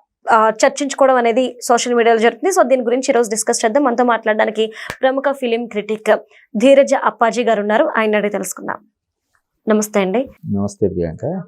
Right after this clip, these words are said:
Speaker 1: So, మోహన్ బాబు గారికి మంచు విష్ణు ఇస్తున్న పార్టీలో మనోజ్ని పిలుస్తాడా, పిలవడా అనేది ఒక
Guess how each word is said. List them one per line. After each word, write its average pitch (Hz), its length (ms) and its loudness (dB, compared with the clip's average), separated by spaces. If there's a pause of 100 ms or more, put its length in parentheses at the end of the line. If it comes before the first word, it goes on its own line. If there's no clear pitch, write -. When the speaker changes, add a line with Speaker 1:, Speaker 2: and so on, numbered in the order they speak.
(180)
Speaker 1:
So, 220 200 4
మోహన్ 214 360 0
బాబు 226 240 2
గారికి 214 560 -2
మంచు 208 300 0
విష్ణు 214 280 0
ఇస్తున్న 208 400 0 (180)
పార్టీలో 233 600 0
మనోజ్ని 214 400 0
పిలుస్తాడా, 214 680 -2 (220)
పిలవడా 202 420 2 (140)
అనేది 202 220 2
ఒక 226 120 2